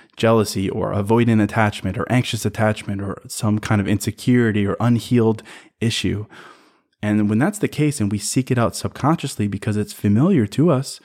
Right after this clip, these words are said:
we find ourselves with people who also have those things. And the result is we, you know, keep finding ourselves with those people because it's familiar. So I would challenge you, instead of going down a list of, you know, trying to be better at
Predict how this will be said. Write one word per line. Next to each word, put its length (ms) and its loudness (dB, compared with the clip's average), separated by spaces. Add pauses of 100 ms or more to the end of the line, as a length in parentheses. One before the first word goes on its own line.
(240)
we 80 -6
find 320 0
ourselves 420 -2
with 160 -6
people 360 0
who 160 -6
also 380 0
have 240 -2
those 240 -2
things. 440 4 (480)
And 100 0
the 60 2
result 380 0
is 260 0
we, 280 0 (480)
you 100 0
know, 200 0
keep 280 -2
finding 460 2
ourselves 580 0 (260)
with 120 -6
those 160 0
people 300 0
because 360 -6
it's 160 -12
familiar. 760 0 (360)
So 180 -4
I 20 2
would 160 0
challenge 420 2
you, 200 -6 (320)
instead 300 0
of 120 2
going 240 4
down 180 4
a 100 2
list 340 0
of, 260 -2
you 80 2
know, 120 -2
trying 300 -2
to 60 2
be 120 0
better 260 2
at 100 0